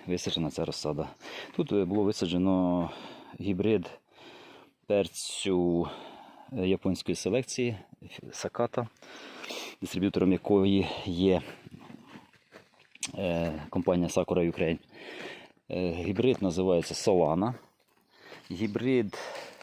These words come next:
типу, я не знаю, якого він типу, але буде так,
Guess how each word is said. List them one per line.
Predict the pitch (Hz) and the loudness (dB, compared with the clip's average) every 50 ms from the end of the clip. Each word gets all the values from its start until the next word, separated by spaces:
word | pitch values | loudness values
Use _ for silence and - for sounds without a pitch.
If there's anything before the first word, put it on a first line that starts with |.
| - - - - - _ _ _ | -20 -20 -20 -20 -20 _ _ _
типу, | - 113 110 - - - 107 104 82 80 - - | -2 -2 -2 -2 0 2 2 2 2 0 -4 -4
я | - 104 | -2 0
не | 90 87 | 0 2
знаю, | 80 87 87 85 85 | 2 2 2 2 2
якого | 82 - - 87 80 85 82 | 0 0 -2 -2 0 0 0
він | 85 85 | 0 0
типу, | - - 151 151 - - 95 - - - - - - - - - | 0 0 -2 2 2 2 2 2 -2 -8 -12 -12 -12 -12 -4 2
але | - 95 92 95 95 92 | 4 4 6 6 4 4
буде | 95 104 95 101 95 90 | 4 4 4 2 2 2
так, | - - 90 - | 2 2 0 0